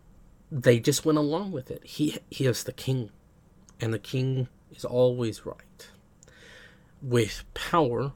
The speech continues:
comes privilege, and with privilege comes even more power, and that can be abused. And what's interesting is that Belahun,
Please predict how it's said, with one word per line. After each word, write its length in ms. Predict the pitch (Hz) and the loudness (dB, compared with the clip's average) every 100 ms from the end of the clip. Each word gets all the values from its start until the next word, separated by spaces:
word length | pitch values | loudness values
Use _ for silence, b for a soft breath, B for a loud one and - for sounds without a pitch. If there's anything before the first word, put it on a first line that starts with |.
| - - | -12 -8
comes 260 | 127 127 | -4 -4
privilege, 520 | - 117 101 104 104 | -2 -2 -2 -2 -4
and 160 | 135 110 | -4 -4
with 140 | 104 | -6
privilege 420 | - 127 123 127 - | -4 -4 -2 -6 -6
comes 260 | 117 104 | -10 -8
even 240 | 123 110 101 | -8 -6 -6
more 240 | 123 147 | -2 -2
power, 560 | 131 - 107 101 92 - B B B B B - | -2 -8 -8 -6 -8 -10 B B B B B -8
and 460 | 107 110 113 107 - - | -4 0 0 -2 -6 -12
that 400 | 131 110 104 127 | -8 -2 -2 -2
can 240 | - 120 113 | -4 -4 -2
be 160 | 107 | -2
abused. 840 | 104 104 - 107 120 - 127 - - B B B B - | -2 -4 -12 -10 -10 -10 -14 -16 -16 B B B B 0
And 480 | 127 120 120 117 - | 2 4 2 0 -2
what's 140 | 131 | 2
interesting 580 | 240 247 196 135 - 131 | 6 6 6 2 0 0
is 140 | 120 - | 0 0
that 220 | 131 131 | -2 0
Belahun, 600 | 156 233 139 131 104 107 | 8 8 8 0 -4 -8